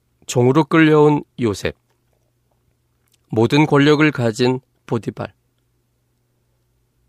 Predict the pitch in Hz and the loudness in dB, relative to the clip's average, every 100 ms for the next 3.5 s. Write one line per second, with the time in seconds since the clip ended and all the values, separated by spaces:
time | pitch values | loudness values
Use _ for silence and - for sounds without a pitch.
0 | _ - 123 127 165 - 139 151 160 156 | _ -4 -2 0 -2 -2 0 2 2 0
1 | 127 113 120 113 90 92 92 - 92 90 | -2 -4 -2 -2 -4 -4 -6 -10 -10 -10
2 | 82 _ _ _ _ _ _ _ _ - | -14 _ _ _ _ _ _ _ _ -6
3 | 110 104 98 98 98 | -4 -2 -2 -2 -4